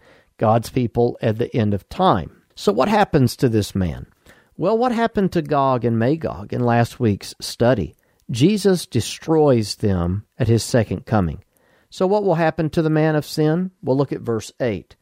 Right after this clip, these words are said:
"And then shall that wicked be revealed, whom the Lord shall consume with the spirit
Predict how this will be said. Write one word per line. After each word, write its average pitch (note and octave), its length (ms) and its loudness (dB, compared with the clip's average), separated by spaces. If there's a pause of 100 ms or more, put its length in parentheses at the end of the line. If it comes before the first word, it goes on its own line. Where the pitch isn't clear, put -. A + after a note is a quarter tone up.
(140)
"And A2 200 -2
then A3 180 2
shall E3+ 240 0
that D#3 220 0
wicked D3+ 340 0
be C#3+ 140 2
revealed, C3+ 760 -2 (260)
whom D3+ 260 -2
the A#2+ 80 0
Lord D3+ 440 0
shall A#2+ 240 -2
consume D#3 800 0
with A#2+ 180 -2
the G2+ 100 -4
spirit D#3+ 600 0